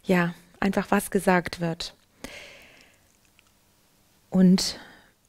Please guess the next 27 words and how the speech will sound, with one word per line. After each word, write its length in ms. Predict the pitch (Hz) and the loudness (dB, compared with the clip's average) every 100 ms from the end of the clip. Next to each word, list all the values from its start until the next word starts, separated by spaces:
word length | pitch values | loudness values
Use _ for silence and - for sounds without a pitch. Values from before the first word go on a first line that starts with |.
| _ - | _ -2
manchmal 440 | 202 214 - 202 | 2 2 2 -2
ist 120 | 190 | 0
es 140 | 214 - | -4 -2
besser, 360 | 185 - 202 | -2 2 0
wenn 120 | 180 185 | 2 2
man 140 | 180 | 0
seine 300 | 175 170 160 | 0 -2 0
Worte 520 | 180 190 185 208 196 - - | 0 0 2 2 2 -2 -4
erstmal 440 | 185 196 - 190 - | -2 -2 0 0 2
abwägt 640 | 196 - 190 190 190 - - | -2 0 2 2 0 -14 -8
und 160 | 180 | -6
überlegt, 640 | 196 180 170 180 175 - - - | -4 -2 0 2 0 -6 -12 -6
bevor 380 | 185 - 180 | -6 -4 -2
man 280 | 180 175 175 - | 0 0 -2 -8
sie 280 | - 185 - | -6 -6 -4
ausspricht. 840 | 175 175 - - - - - - - _ - - - - - - - | -2 -2 -4 -6 -8 -8 -14 -20 -20 _ -20 -18 -18 -18 -20 -14 -6
Die 100 | 196 | -6
Zunge 340 | - 302 339 | -2 2 6
des 200 | 226 196 | 6 4
Gerechten 500 | - 185 196 - - | 0 4 4 2 -4
ist 240 | 175 - - | -4 -4 -2
erlesenes 640 | 180 185 208 202 196 - | 2 4 6 4 2 4
Silber, 520 | 190 208 170 160 170 170 _ | 6 8 6 -4 -6 -10 _
das 240 | - 170 - | -6 -6 -4
Herz 320 | 180 220 - | 0 0 0
der 120 | 190 | -6
Gottlosen 720 | - 180 196 214 226 240 240 | -2 -6 -4 -2 -2 -2 -4